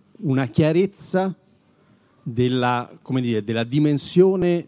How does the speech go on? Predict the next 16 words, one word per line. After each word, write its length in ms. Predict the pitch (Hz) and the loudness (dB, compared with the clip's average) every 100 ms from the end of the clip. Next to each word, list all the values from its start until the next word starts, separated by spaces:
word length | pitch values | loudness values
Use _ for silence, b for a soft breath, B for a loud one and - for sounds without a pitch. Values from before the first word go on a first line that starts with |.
| - | -4
dei 140 | 131 | -2
fenomeni 480 | 131 156 170 175 156 | -2 -2 0 2 0
come 160 | 123 123 | 0 -2
non 80 | 113 | -2
l'abbiamo 280 | 117 120 | -2 0
mai 140 | 123 123 | 2 2
avuti. 500 | 117 127 104 - 92 - _ _ | 0 0 -4 -8 -12 -16 _ _
Cioè 140 | - 120 | -14 -10
sappiamo 400 | 135 117 156 143 | -6 0 0 0
esattamente 800 | 131 - 156 185 165 - 120 101 | -4 -4 0 2 0 -2 -8 -2
dove 320 | 147 156 147 | 0 0 0
si 120 | 139 | -4
è 60 | 135 | -6
creata 300 | 147 143 139 | -4 -2 -2
la 60 | |
diseguaglianza, 920 | 139 131 135 131 135 127 123 - 131 | -4 -4 -4 -4 -4 -6 -8 -10 -12